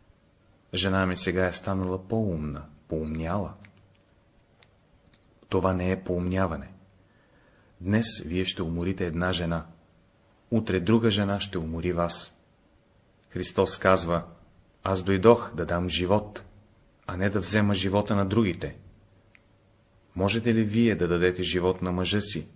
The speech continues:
сиреч да го накарате сам да мисли, а не вие да му казвате: „Аз искам да те накарам да мислиш“?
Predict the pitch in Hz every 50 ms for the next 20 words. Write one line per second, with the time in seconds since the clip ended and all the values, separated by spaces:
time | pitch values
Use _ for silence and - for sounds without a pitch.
0 | - - - _ _ _ _ _ _ - - - 120 107 104 95 - - - -
1 | - - - - - - - 85 87 98 90 98 95 92 92 - 110 104 104 98
2 | - 95 - - 110 113 117 113 107 104 98 90 - - - 76 78 - - -
3 | - - _ _ - - - _ _ _ _ _ _ - 95 92 101 110 113 101
4 | 104 110 107 95 85 92 85 87 85 - - 95 95 87 85 85 85 - 90 85
5 | 82 - - - - - _ - - _ _ _ _ _ _ _ - 101 101 -
6 | - - - 104 - - - - 90 82 82 - 92 85 82 85 - 95 92 90
7 | 87 85 82 85 85 87 85 - - 73 - - - - - _